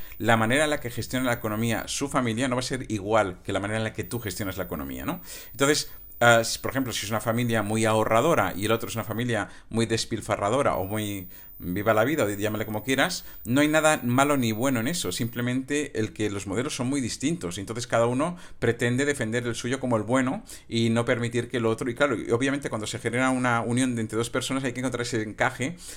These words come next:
para que de ese, de esos dos modelos acaba, acabe apareciendo un tercer modelo híbrido, ah, en el que se respete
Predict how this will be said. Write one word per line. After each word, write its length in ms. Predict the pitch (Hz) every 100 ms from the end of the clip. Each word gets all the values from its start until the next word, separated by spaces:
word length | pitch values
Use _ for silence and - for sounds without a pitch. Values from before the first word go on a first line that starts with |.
| -
para 260 | - 117 117
que 300 | 123 113 113 - - - -
de 240 | 98 120
ese, 440 | 123 - - 127
de 140 | 120 117
esos 240 | 123 107
dos 180 | 135 143
modelos 400 | 139 139 156 170
acaba, 340 | 120 123 143 -
acabe 260 | 117 123
apareciendo 420 | 127 127 117 123 131
un 100 | 123
tercer 320 | 113 - 123
modelo 400 | 127 120 123 147
híbrido, 540 | 131 123 117 113 170 - - -
ah, 220 | - 113 107
en 120 | 120
el 80 | 113
que 80 | 120
se 160 | 123
respete 640 | 113 104 - 127 127 151